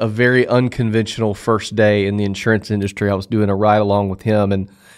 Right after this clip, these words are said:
I think admittedly, he wasn't a super hard worker. And I haven't told this story ever on a podcast, I don't think. We did an appointment that morning,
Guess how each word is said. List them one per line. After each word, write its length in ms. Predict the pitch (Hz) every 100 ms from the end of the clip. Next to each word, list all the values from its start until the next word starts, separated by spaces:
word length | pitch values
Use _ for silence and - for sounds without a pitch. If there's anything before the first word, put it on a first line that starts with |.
| _
I 40 | -
think 140 | 127
admittedly, 500 | 120 113 117 110 107
he 100 | 117
wasn't 280 | 117 110 107
a 40 |
super 280 | 95 117 104
hard 240 | 104 107 95
worker. 380 | 98 131 135 - - - _
And 580 | - 113 110 107 107 101 - - _ _ _
I 40 | 113
haven't 260 | 110 110
told 200 | - 107
this 100 | 101
story 340 | - 107 101 92
ever 280 | 104 104
on 80 | 98
a 100 | 98
podcast, 500 | 104 101 - 98 95
I 40 | 98
don't 160 | 90
think. 420 | - 107 104 - - _ _ _ -
We 160 | 110 104
did 180 | 117
an 80 | 123
appointment 540 | 123 - 127 113 113 107
that 260 | 107 -
morning, 720 | 104 104 107 101 95 95 101